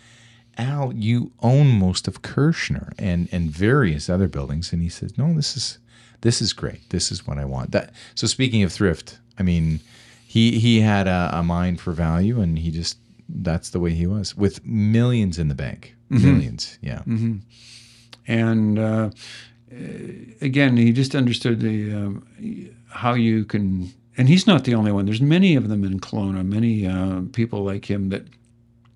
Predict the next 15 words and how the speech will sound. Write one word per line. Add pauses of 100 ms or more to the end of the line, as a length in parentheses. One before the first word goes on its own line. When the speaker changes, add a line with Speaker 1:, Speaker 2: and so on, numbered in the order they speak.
(220)
Speaker 2:
that
made
it
in
a
very
tough,
uh, (560)
community.
In
that
there's
intense
competition
here,